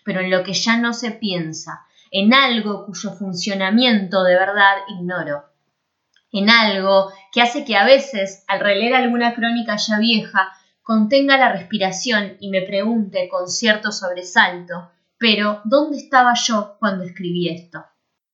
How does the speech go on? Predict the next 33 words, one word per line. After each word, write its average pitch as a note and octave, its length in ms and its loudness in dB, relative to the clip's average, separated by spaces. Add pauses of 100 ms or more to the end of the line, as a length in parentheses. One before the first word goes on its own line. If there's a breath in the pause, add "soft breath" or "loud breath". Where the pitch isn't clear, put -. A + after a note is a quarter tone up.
(500)
La G#3 220 6
verdad A3 260 6
que A3 300 2
esa, G#3+ 340 2
esa G#3+ 260 -4
concepción, F#3 640 -4
esa G#3+ 200 2
idea G#3+ 260 6
de F#3 220 0
que E3 480 -4 (120)
el F3 300 -8
oficio, G3 640 -6
de F#3 60 -4
fundirse F#3+ 480 -8
con G3+ 140 -2
el F#3 100 0
oficio G3 420 -4
a F3 80 -2
tal F#3 240 0
punto G#3 300 -4
de, F3 160 2
de F3 140 -2
llevarlo F#3+ 500 2
en F#3 80 -2
el E3+ 240 -8
cuerpo, G3+ 720 2 (340 loud breath)
como F3+ 280 -4
la E3+ 180 0
sangre, G#3+ 540 0
los F3 180 -2
músculos, G3 760 0
me F3+ 140 -8
parece G3 560 0